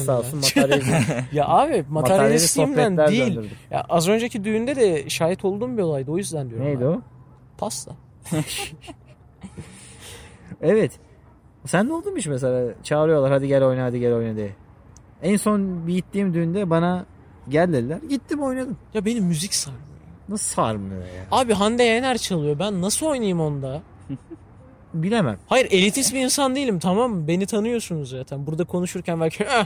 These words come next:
Speaker 2: ah", işte hani, e, bir terim vardır. Kıçında gümüş kaşıkla doğmak diye.
Speaker 1: Evet.
Speaker 2: Öyle bir insan değilim.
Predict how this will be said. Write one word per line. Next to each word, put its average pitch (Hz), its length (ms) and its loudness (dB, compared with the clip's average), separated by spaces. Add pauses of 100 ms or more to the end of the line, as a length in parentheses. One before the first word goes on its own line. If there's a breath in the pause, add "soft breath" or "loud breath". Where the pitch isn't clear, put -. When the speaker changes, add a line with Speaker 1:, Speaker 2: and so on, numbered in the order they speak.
(140)
Speaker 2:
ah", 190 260 -2
işte 180 200 -4
hani, 175 140 -4 (500 loud breath)
e, 151 320 2
bir 165 60 0
terim 190 400 2
vardır. 139 360 0
Kıçında 180 520 0
gümüş 170 560 -2
kaşıkla 165 500 0
doğmak 135 340 -6 (180)
diye. 117 200 -14 (260)
Speaker 1:
Evet. 107 100 -8 (300)
Speaker 2:
Öyle 139 160 -4
bir 135 40 -8
insan 254 280 -6
değilim. 392 240 -2